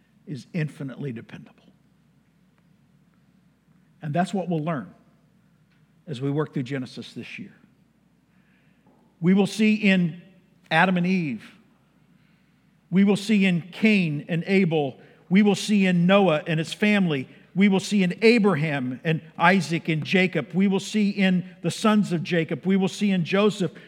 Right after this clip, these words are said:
We will see all the way through the book of Genesis how woefully dependent we are on God's grace. And we will also find a God who is infinitely dependable. And that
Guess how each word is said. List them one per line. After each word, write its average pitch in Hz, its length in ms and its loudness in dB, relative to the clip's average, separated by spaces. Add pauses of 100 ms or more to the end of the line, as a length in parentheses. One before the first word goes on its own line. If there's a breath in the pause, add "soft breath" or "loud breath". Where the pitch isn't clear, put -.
We 196 160 2
will 202 140 2
see 196 200 0
all 214 300 2
the 247 80 2
way 233 140 4
through 226 240 0
the 202 80 2
book 180 160 -2
of 196 100 0
Genesis 180 640 -2 (220 loud breath)
how 185 200 2
woefully 214 680 2
dependent 185 760 0
we 190 180 0
are 165 340 0
on 156 220 -4
God's 147 340 -6
grace. 151 520 -8 (260 loud breath)
And 156 160 -4
we 170 100 0
will 165 160 -2
also 208 400 -2
find 175 380 -4
a 180 60 -4
God 127 460 -10 (440 soft breath)
who 160 200 -6
is 151 280 -8 (180)
infinitely 151 640 -2
dependable. - 720 -12 (2000)
And 120 160 -8
that - 640 -6